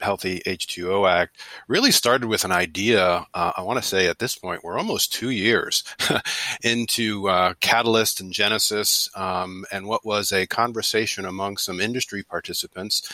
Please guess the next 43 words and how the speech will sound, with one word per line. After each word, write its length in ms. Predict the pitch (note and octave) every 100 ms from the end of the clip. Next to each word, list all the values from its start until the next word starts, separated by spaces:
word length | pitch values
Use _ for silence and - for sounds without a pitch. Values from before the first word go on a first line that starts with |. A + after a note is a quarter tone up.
| - - -
as 120 | G2+
well 240 | F#2+ A2 A#2
as 140 | G2
with 120 | G2+
the 120 | G2
helpful 500 | F#2+ - G#2+ - F#2
aid 280 | D#2+ F#2+ G2
of, 280 | F#2 F2 E2+ -
uh, 220 | F2+ F2+
W 320 | G2 F#2+ F#2+ F2+
Q 200 | - F2+
A 100 | E2+
staff 540 | - F#2 F2+ F#2+ -
and 100 | E2+
Kathleen 600 | - F2 - F2+ F#2 F2
and 120 | E2 - - - - -
Kathleen, 640 | F#2+ E2+ F#2+ F#2 F2+ F2 -
um, 460 | F2+ E2+ E2+ E2+ -
peer 240 | - C3 A2+
at 100 | G2+
the 60 |
time, 480 | G2+ G2+ G2 G#2+ A2+ -
uh, 140 | F#2+
David 320 | F2 G#2 F#2
Loveday. 480 | G2+ B2 G#2+ G2 F#2+ - - - - -
Um, 280 | A2 G#2+ A2+ - -
and 140 | C3+
it 60 | C3
was 140 | C#3+
a 40 | D3+
way 280 | E3 G3+
in 140 | G#3 F3+
which 260 | D#3+ -
we 220 | A2+ C3+ C#3
wanted 380 | C3 B2+ B2+ -
to 300 | B2 A2+ G#2
see, 560 | - - C3 A2 G2+ - -
are, 140 | B2+
are 180 | - F3
there 140 | A#3+ A3+
federal 440 | - D#3 D#3+ C3+
policies 800 | - - A2 A2+ - G2 F2 F2+
that 140 | F#2